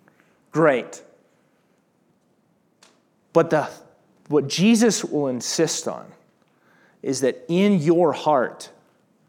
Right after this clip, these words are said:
you are not that far from Herod. And Jesus will refuse to allow people the, the comfort of looking at themselves and saying, "Well, at least I'm not them."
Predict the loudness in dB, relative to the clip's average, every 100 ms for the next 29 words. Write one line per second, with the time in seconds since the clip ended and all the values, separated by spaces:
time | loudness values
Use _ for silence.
0 | _ _ _ _ -6 -2 -2 -2 -2 -2
1 | -2 -4 -4 -4 -6 -4 -2 -2 -6 -14
2 | -12 -14 -14 -20 _ _ _ _ _ _
3 | _ _ _ _ _ _ _ _ _ _
4 | _ _ _ -10 -4 0 2 2 0 -2
5 | -2 -2 -4 -12 -6 0 2 4 2 -4
6 | -6 -2 0 2 2 0 -6 -12 -14 -16
7 | -18 _ _ _ _ _ _ _ _ -2
8 | 2 2 -2 -12 _ _ -6 -6 -6 0
9 | 2 2 2 2 2 -2 0 0 0 -4
10 | -4 -8 -10 -6 -4 -4 -8 -14 -18 -18
11 | _ _ _ _ _ _ _ _ -12 -4
12 | -2 0 2 0 2 0 0 0 0 0
13 | -2 -4 -6 -8 -8 -14